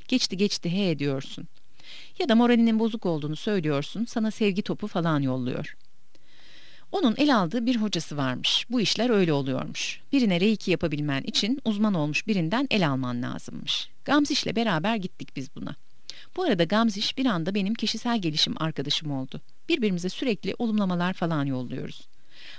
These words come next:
"Bak burada bu varmış, gidelim, şurada bu varmış," diyoruz. Oysa daha bilmem kaç sene öncesine kadar birbirimize önerdiğimiz tek şey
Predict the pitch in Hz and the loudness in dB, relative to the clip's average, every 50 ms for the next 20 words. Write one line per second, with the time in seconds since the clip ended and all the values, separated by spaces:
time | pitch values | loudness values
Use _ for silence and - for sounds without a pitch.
0 | - - 294 285 - 240 202 190 165 175 208 208 208 175 160 147 135 139 175 - | 0 0 0 2 2 2 2 2 4 4 2 2 2 2 2 2 2 2 0 0
1 | - - 180 147 147 135 135 135 196 - - - - 247 208 175 180 175 196 175 | 0 0 0 0 0 0 0 -2 -4 -4 -6 -6 -4 -2 0 0 0 0 2 2
2 | 156 143 131 123 127 - - - - - - - - - - - - - - - | 2 2 2 0 0 0 0 0 0 -4 -4 -4 -4 -6 -8 -10 -12 -12 -12 -12
3 | - - - - - - - - - - 370 - 262 185 208 214 233 202 214 214 | -12 -12 -12 -12 -12 -12 -10 -2 0 0 2 2 2 2 4 4 4 4 4 6
4 | 220 226 220 220 - 277 269 - - 196 180 170 175 175 175 180 175 - 240 262 | 6 4 4 2 2 -2 -2 0 0 0 2 2 2 0 0 -2 -2 0 0 0
5 | 262 - 180 156 156 196 - - - - - 269 269 233 208 175 165 156 - - | 2 2 2 2 0 0 -2 -6 -8 -4 0 2 2 2 2 2 0 0 0 2
6 | 175 190 196 185 175 170 156 151 156 160 - - - 254 - - - 165 170 | 4 4 4 4 2 2 0 0 -2 -2 -2 -2 -2 -2 0 0 0 0 0